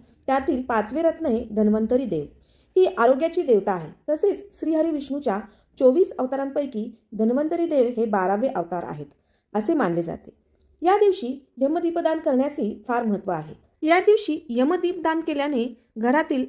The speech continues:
अपमृत्यू टळतो असे मानले जाते. यामागे एक पौराणिक कथाही सांगितली जाते. ती अशी, हेमा नावाचा एक राजा असतो. त्याच्या पुत्राला अकाली मृत्यूचा शाप मिळालेला असतो. हा श्रापानुसार राजाचा मुलगा वयाच्या सोळाव्या वर्षी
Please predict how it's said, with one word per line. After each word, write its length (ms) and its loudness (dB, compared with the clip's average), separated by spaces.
अपमृत्यू 460 0
टळतो 480 -2
असे 200 -2
मानले 300 2
जाते. 320 -8
यामागे 440 4
एक 380 -4
पौराणिक 500 2
कथाही 380 0
सांगितली 480 -2
जाते. 320 -6
ती 160 6
अशी, 420 0
हेमा 260 4
नावाचा 420 -2
एक 100 -2
राजा 280 2
असतो. 440 -6
त्याच्या 220 0
पुत्राला 400 2
अकाली 260 -2
मृत्यूचा 440 -4
शाप 300 -6
मिळालेला 340 -2
असतो. 380 -12
हा 140 0
श्रापानुसार 600 0
राजाचा 400 0
मुलगा 300 -2
वयाच्या 300 0
सोळाव्या 380 0
वर्षी 220 -4